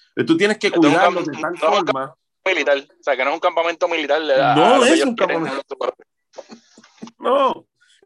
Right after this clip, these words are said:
Speaker 1: eso no es solo cariño, tienes que tratarlos como alto rendimiento. No son chamaquitos que tú le estás dando por primera vez.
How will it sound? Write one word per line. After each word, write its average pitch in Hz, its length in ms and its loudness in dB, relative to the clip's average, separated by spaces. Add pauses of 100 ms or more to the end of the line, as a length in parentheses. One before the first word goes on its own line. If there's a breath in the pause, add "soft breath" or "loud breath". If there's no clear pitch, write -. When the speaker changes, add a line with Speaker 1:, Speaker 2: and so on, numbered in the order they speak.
Speaker 1:
eso 170 240 -2
no 240 60 -4
es 233 100 -10
solo 233 220 -6
cariño, 196 680 -12
tienes 170 340 -12
que - 140 -14
tratarlos 165 600 -4
como 147 280 -8
alto 143 460 -8
rendimiento. 127 1080 -4 (240)
No 135 140 0
son 202 200 -2
chamaquitos 202 1040 -4
que 175 100 -2
tú 165 140 -4
le 180 80 -2
estás 180 260 -4
dando 190 280 -6
por 175 140 -10
primera 165 420 -6
vez. 160 260 -10